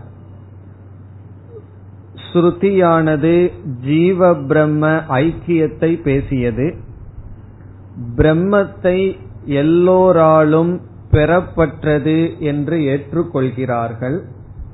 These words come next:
பெறப்பட்ட பிரம்மமும் ஜீவனும் ஒன்று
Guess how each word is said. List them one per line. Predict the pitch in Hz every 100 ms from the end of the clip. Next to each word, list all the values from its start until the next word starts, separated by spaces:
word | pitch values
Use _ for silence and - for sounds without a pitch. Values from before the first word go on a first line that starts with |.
| - - - - - - - -
பெறப்பட்ட | 147 156 170 196 - 185 185 - - 190 196
பிரம்மமும் | 170 151 151 156 165 170 170 175 185 190 185
ஜீவனும் | 123 143 170 165 165 165 170 180 180 - - 131
ஒன்று | 151 170 180 175 180